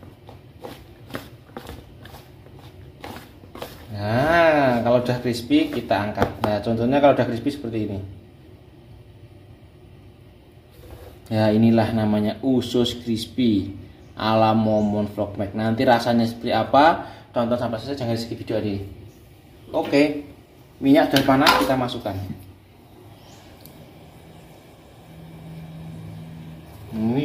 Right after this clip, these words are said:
kita masukkan jamurnya. Nah, minyaknya harus panas. Kalau panas, langsung naik ke atas jamurnya. Dan nanti hasilnya seperti apa,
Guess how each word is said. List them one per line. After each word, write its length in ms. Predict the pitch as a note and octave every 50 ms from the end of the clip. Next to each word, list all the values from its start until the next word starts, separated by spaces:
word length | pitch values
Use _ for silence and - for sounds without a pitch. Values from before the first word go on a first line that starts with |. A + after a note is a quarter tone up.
| D#3
kita 120 | D3 C#3+ C#3
masukkan 280 | C3+ B2+ - C3+ C#3 C3 -
jamurnya. 400 | A#2 A2+ A2+ G#2+ G#2+ G#2 G2+ G2+ - - - - - - - - - - - - - - - - - - - - - - - - - - - - - - - -
Nah, 400 | B2+ B2 B2 B2 A#2 A2+ A2 G#2+
minyaknya 360 | A#2+ B2+ C3+ - D#3+ F3 D#3
harus 160 | C3+ C#3 C#3
panas. 520 | C#3 D3 C#3+ C3+ A2+ G#2+ A2+ - - - - - - - - - - - - - - - - - - - - - - - - - - - - - - - - - - - - - - - - -
Kalau 200 | - - B2+ C3
panas, 240 | C3 C3+ D3 E3 -
langsung 240 | C#3+ C#3 C#3+ C#3+ C#3
naik 160 | C3+ C3 -
ke 80 | B2+ B2
atas 400 | B2 B2 - A2+ A2 A2+ - -
jamurnya. 440 | A2+ A2 A2 A2 G#2 G#2 F#2 F2+ - - - - - - - - - - - - - - - - - - - - - - - - - - - - - - - - - - - - - - - - - - - - - - - - - - - - - - - - - - - - - - - - - - - - - - - - - - - - - - - - - - - - - - - - - - - - - - - A#2
Dan 180 | A#2 B2 B2+
nanti 140 | D3 E3+ E3
hasilnya 320 | C#3 C3 C3+ D3 C#3 C#3+
seperti 240 | D3 C#3+ C#3+ C#3+ C3+
apa, 560 | - C#3+ D3+ D3+ - C#3 B2+ B2 B2+ C#3 -